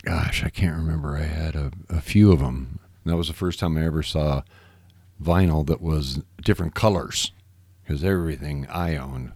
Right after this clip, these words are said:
was black <clears throat> up to that point when you could buy with Big Pig Records. They usually had a,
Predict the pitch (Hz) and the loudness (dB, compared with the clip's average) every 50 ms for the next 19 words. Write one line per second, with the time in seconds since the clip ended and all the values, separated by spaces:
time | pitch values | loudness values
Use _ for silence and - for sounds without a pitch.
0 | - - - 67 65 64 64 62 - - - - - - - - - - _ - | -12 -8 -6 -4 -4 -4 -4 -4 -6 -6 -8 -12 -20 -20 -20 -20 -20 -20 _ -20
1 | - - _ _ _ _ _ - - 85 80 64 50 50 - - - - _ _ | -20 -20 _ _ _ _ _ 0 2 4 4 4 2 -2 -8 -12 -16 -16 _ _
2 | - _ _ _ _ _ - _ _ _ _ _ _ _ _ _ _ - - - | -20 _ _ _ _ _ -20 _ _ _ _ _ _ _ _ _ _ -6 -4 -4
3 | - - - 101 98 - - 80 80 78 73 - - 110 95 71 50 - 80 80 | -4 -4 -4 -6 -6 -6 -4 -2 0 0 0 2 4 4 4 4 2 -2 -4 -2
4 | 78 82 80 - - 71 - 82 76 73 73 76 76 - - - - - - - | 0 0 0 0 -2 0 2 2 2 2 2 0 -2 -4 -8 -12 -14 -14 -14 -18
5 | - - _ - - - _ _ _ - - - 123 113 104 87 - - 123 117 | -20 -20 _ -20 -20 -20 _ _ _ -2 6 8 8 8 10 10 12 12 12 12
6 | 101 101 95 90 104 101 - - 101 98 95 82 78 82 92 92 92 90 - - | 12 10 10 10 10 10 10 8 6 4 4 4 2 0 2 2 0 0 -2 -4
7 | 90 80 78 85 90 85 85 78 71 65 65 64 | -4 -4 -4 -4 -4 -4 -4 -6 -6 -8 -10 -12